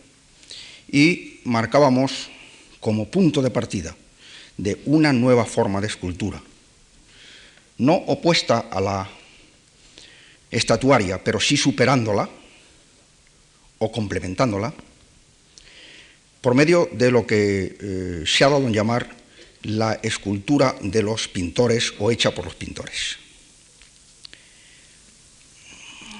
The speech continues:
Para marcarme un, un, una ayuda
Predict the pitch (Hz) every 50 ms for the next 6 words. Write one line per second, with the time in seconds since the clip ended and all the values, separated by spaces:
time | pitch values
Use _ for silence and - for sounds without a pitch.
0 | - - - - - - 127 117 123 117 120 113 - - 185 185 196 208 196 190
1 | - - 156 160 151 143 135 131 120 - - 123 127 127 123 120 113 104 98 98
2 | 92 90 - - - _ _ - - - - - - - 131 135 143 135 117 107
3 | 107 160 165 135 101 98 82